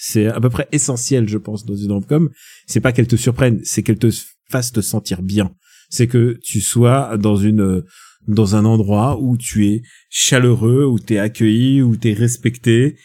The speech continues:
et où aussi, euh, tu commences à tomber amoureux de, des personnages. Et ça, c'est le, le, l'attrait important de, d'une rom-com.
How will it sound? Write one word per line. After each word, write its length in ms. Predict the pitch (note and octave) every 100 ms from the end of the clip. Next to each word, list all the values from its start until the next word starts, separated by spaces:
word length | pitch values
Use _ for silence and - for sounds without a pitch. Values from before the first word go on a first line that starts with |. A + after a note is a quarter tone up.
| _ _ _
et 300 | C3+ D#3 F3 D#3+
où 220 | F3 F3
aussi, 340 | B2 F3 G#3
euh, 200 | D3 C#3
tu 120 | B2
commences 320 | A#2+ B2+ A#2+ B2+
à 80 |
tomber 300 | A#2+ C3 D3
amoureux 420 | C#3 B2+ B2 D3+ D3+
de, 240 | A#2+ A2+
des 160 | A2 A#2+
personnages. 560 | A#2+ B2 G2+ C3 A#2+
Et 80 | -
ça, 140 | - B2+
c'est 160 | A#2
le, 180 | G2+ G#2
le, 680 | B2 A#2 B2 C3+ D#3+ F3+ F3 -
l'attrait 460 | A#2 D#3+ - C#3
important 420 | A#2+ A2+ A2+ B2 A#2+
de, 260 | G#2 G2+
d'une 200 | G2 G#2
rom-com. 380 | G2 F#2+ F2 E2